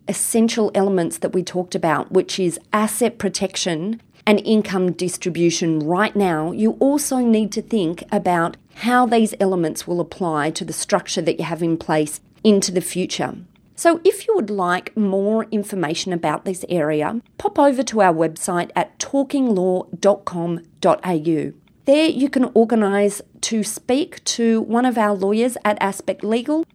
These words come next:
or simply send us a note to let us know that you're interested in this topic, in which case we will record a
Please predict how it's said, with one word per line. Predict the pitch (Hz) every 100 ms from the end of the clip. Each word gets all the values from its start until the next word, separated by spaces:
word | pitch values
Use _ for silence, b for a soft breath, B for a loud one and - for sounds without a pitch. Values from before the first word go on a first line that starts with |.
| _
or | 392 415
simply | - 339 320 247
send | 233 254 240 226
us | 226
a | 208
note | 175 165 - - B B
to | 247
let | 254 254
us | 247
know | 240 208 220
that | 202
you're | - 156 -
interested | 269 - 254 - 190
in | 185
this | 180 180
topic, | - 208 247 226 - _ _ -
in | 269
which | 285 -
case | - 208 214 -
we | 190 202 196
will | 175 165 170 165 160 160 B B -
record | 180 185 - 247 262 247 -
a | 202 190 185 -